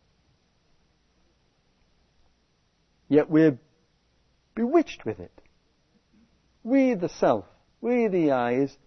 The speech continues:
fascinated with it. And, and, and it's a, a spell on the consciousness. And therefore the Dharma teachings are not to perpetuate the spell of personality,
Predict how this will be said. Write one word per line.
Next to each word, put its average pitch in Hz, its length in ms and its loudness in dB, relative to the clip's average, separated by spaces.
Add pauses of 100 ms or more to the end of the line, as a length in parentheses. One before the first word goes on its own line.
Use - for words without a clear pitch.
(400)
fascinated 113 680 -2
with 101 160 -10
it. 104 100 -20 (2000)
And, 196 200 -6 (120)
and, 214 140 -4
and 202 140 2
it's 208 160 0
a, 220 160 6 (260)
a 208 80 0
spell 180 720 0 (340)
on 214 220 0
the 214 80 -2
consciousness. - 720 -8 (1300)
And 190 140 -2
therefore 196 260 0
the 175 80 0
Dharma 202 360 -2
teachings 175 760 -6 (200)
are 214 100 -6
not 262 420 0
to 160 100 -6
perpetuate - 1000 -4 (200)
the 147 100 -6
spell 156 440 2
of 135 120 0
personality, 123 920 -2